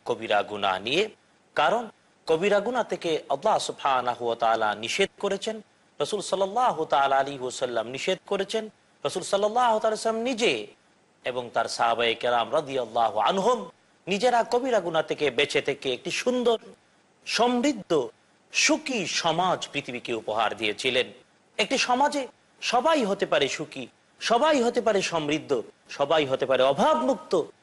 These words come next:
সবাই হতে পারে সুন্দর জীবনের অধিকারী। এর প্রমাণ মাদিনাতুল মুনাওয়ারার সুন্দর সমাজ, সুন্দর রাষ্ট্র। আর এর অন্যতম বড় কারণ ছিল ওই সমাজে কেউ প্রকাশ্যে কবিরা গুনাহ করত না।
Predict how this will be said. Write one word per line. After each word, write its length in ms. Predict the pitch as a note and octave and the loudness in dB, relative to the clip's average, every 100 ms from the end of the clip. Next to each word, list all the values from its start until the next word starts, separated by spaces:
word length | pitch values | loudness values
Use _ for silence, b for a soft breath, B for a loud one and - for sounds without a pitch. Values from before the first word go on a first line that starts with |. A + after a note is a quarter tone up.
| _ - | _ -10
সবাই 340 | - C3+ C#3+ | -2 0 2
হতে 180 | A#2+ A#2+ | 0 -4
পারে 180 | A#2 A2+ | -2 -4
সুন্দর 580 | - B2+ A#2+ B2 B2 G#2+ | -6 -10 -4 0 0 0
জীবনের 340 | A#2 A2 A2 G#2+ | -6 -6 -4 -4
অধিকারী। 440 | G#2+ A2 A2+ G#2+ - _ _ | -4 -2 -2 -2 -10 _ _
এর 140 | G#3 G3 | 0 2
প্রমাণ 440 | C#4 D4 D#4 A3+ - _ _ _ _ _ | 2 4 2 -2 -10 _ _ _ _ _
মাদিনাতুল 720 | A#2 A2+ A2+ G3 B2+ A2 A#2 | -6 -2 0 0 0 0 -2
মুনাওয়ারার 680 | G#2+ G#2+ G#2+ G#2 G#2+ G#2 G2 G2 _ _ _ _ - | -2 -2 0 0 2 4 2 0 _ _ _ _ -16
সুন্দর 460 | - A2 G#2 G#2 G2 | -10 -8 -4 -4 -2
সমাজ, 580 | - C3+ G3 F#3 - - - | -2 0 0 0 -4 -20 -18
সুন্দর 440 | - G#2+ G#2 A2+ | -8 -6 -2 0
রাষ্ট্র। 440 | A#2+ C3 - B3 F3 - | 2 0 -2 -4 -4 -2
আর 160 | C#3+ | 2
এর 140 | F#3 F#3 - _ _ | 2 0 -8 _ _
অন্যতম 440 | F#3+ A#3 C4+ C4+ C4 | 0 0 0 2 2
বড় 180 | C#4 C4+ | 2 4
কারণ 320 | D4 E4 C4 | 4 4 2
ছিল 200 | - A#2 | 0 -2
ওই 100 | B2+ | -2
সমাজে 420 | - G3+ A#3+ C4 - _ _ _ _ | -2 0 0 -4 -12 _ _ _ _
কেউ 140 | B3 | 2
প্রকাশ্যে 520 | B3+ C#4 D4+ D#4+ C#4 B3+ | 4 2 2 2 2 2
কবিরা 300 | B3 C4 C4+ | 2 4 2
গুনাহ 220 | C4+ C#4+ | 2 2
করত 280 | D4 D4+ B3+ | 2 0 0
না। 340 | D3+ - - | -2 -4 -16